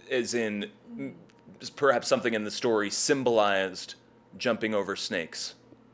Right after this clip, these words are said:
Speaker 2: Uh, yes, as part of, um, development, I, it must have been me surmising.
Speaker 1: So, Deanna, just at, at what point, when the new chapters are released,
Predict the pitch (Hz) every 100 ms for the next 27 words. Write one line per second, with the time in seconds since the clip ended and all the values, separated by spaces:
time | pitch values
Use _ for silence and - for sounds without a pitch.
0 | - - - - 214 202 196 - 226 349
1 | 185 - - 202 196 240 202 196 180 170
2 | 170 - - 180 160 147 147 - 185 175
3 | 170 165 160 143 165 - - - 160 151
4 | 151 - - - - - - - - _
5 | _ - - - - 180 185 196 - 190
6 | 170 175 - 170 165 190 175 151 175 -
7 | - - - - - - _ _ _ -
8 | - - - - - - - - - -
9 | - - - - - 294 277 262 381 269
10 | - 349 - - - 226 - 480 - 311
11 | 285 214 117 - - - _ _ _ 156
12 | 196 202 196 202 254 285 - 220 208 214
13 | 185 156 135 131 - - _ _ _ 147
14 | 170 160 147 233 240 104 - -